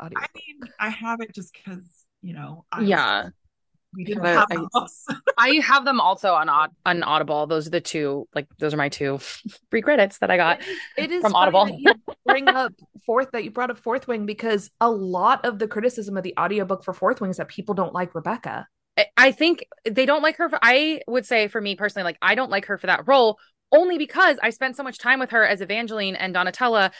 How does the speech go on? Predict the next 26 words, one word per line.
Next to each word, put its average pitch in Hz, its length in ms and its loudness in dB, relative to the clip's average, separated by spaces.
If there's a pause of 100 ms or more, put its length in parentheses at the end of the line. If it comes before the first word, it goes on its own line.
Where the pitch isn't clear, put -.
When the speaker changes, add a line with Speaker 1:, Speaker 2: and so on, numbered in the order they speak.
(180)
Speaker 3:
and 196 120 -4
Scarlet 233 560 4
and 196 200 0
just, 202 200 -4
like, 175 280 0 (160)
Speaker 2:
Yeah. 170 100 -4 (320)
Speaker 3:
being 240 420 0
in 220 200 -4
this 208 160 -2
very 214 180 4
whimsical 202 420 -4
world 202 380 2 (180)
as, 240 460 4 (180)
I, 226 80 -12 (120)
I, 240 80 -2 (100)
I 254 80 4
know 277 100 4
we 302 60 2
talked 233 180 0
about 226 100 2
this 208 140 -2
earlier, 196 280 0
they're 190 80 0
not 180 180 0
that 185 140 0
young, 196 260 -2